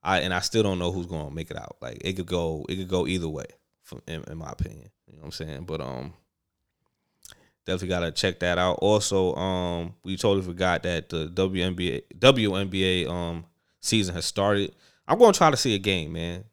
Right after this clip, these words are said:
You know, 'cause I haven't even been in Barclays Center ever at all. So,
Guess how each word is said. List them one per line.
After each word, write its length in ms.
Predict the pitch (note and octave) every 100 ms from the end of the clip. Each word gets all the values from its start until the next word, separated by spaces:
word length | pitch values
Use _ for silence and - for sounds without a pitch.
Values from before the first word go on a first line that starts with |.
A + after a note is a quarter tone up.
| -
You 100 | G2
know, 280 | F2+ F2 - _ _ _
'cause 120 | G#2
I 60 | C#3+
haven't 220 | E3 B2
even 180 | A2+ F#2+
been 180 | G#2 G2
in 100 | F2
Barclays 440 | F#2+ F#2 - D#2
Center 260 | - C2 -
ever 400 | - F2 E2 - -
at 160 | D#2+
all. 300 | E2 - - _ -
So, 260 | G#1 G#1